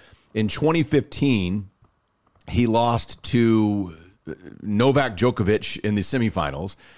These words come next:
In twenty sixteen, Djokovic won the French Open, and Nadal had to pull out because of a wrist injury, so he didn't even get to finish it.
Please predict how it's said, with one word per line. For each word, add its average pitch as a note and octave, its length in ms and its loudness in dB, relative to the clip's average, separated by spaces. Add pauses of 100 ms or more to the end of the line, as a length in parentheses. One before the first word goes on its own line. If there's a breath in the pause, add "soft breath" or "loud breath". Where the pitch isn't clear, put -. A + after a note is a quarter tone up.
(280 soft breath)
In A2+ 140 -2
twenty D3+ 320 0
sixteen, A#2 680 0
Djokovic A#2+ 540 2
won G#2 600 -2
the F#2 80 -4
French G#2+ 280 -2
Open, G#2 400 2
and G2+ 260 -2
Nadal A#2 300 2
had A#2+ 140 2
to G2 80 -4
pull A2 200 2
out A2 160 4
because G2 220 -2
of F2 100 -2
a C3 40 -8
wrist A#2 280 -2
injury, D#2+ 400 -4
so G2+ 200 -2
he F#2+ 160 0
didn't F#2+ 160 -2
even F#2+ 140 -4
get F2+ 100 -8
to - 80 -14
finish A2 300 -4
it. D#2+ 180 -6